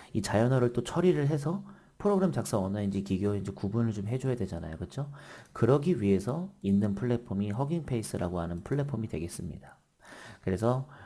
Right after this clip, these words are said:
보통 이제 허깅페이스 같은 경우에는 이제, 이제부터 한번 가볼게요. 허깅페이스. 이 친구는 일단은 이제 최첨단 자연어 처리라고 해서 영어 알파벳으로는 엔엘피라고 하는 건데요. 보통 이제 뭐 랭귀지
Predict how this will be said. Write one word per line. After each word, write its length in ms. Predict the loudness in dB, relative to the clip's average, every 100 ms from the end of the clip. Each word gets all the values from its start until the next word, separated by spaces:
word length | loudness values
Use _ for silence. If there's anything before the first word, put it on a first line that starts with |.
| -6
보통 260 | -4 0 0
이제 140 | 2
허깅페이스 500 | 2 2 0 0 0 0
같은 260 | 0 0
경우에는 480 | 2 2 2 0 -2 -6 -6
이제, 220 | 0 0 0
이제부터 380 | 2 0 2 0
한번 140 | 2
가볼게요. 480 | -2 -2 0 0 -2 -10 -20 -20 _ -20 _ _ _ _ _ -20 _ -20 _ _ -6
허깅페이스. 640 | -2 2 0 -2 -4 -8 -8 -18 -18 -18 -8 -4
이 80 |
친구는 600 | 0 4 6 4 4 0 0
일단은 600 | 0 0 0 0 -4 -6 -12
이제 200 | -2 0
최첨단 720 | 0 0 2 2 4 4 2 -2
자연어 360 | 2 4 4
처리라고 760 | 2 -2 -4 -8 -8 0 2 4
해서 240 | 4 0 -2 -10 -16 2
영어 160 | 4 6
알파벳으로는 680 | 6 4 2 2 2 0 -2 0
엔엘피라고 920 | 4 4 4 2 0 0 0 0 0
하는 200 | 0 0
건데요. 340 | -2 -4 -4 -8 -20 -20 _ _ _
보통 240 | 0 2 2
이제 320 | 4 2 2 -12 -18 -2
뭐 260 | 4 4 4
랭귀지 760 | 4 4 6 2 2 0 -2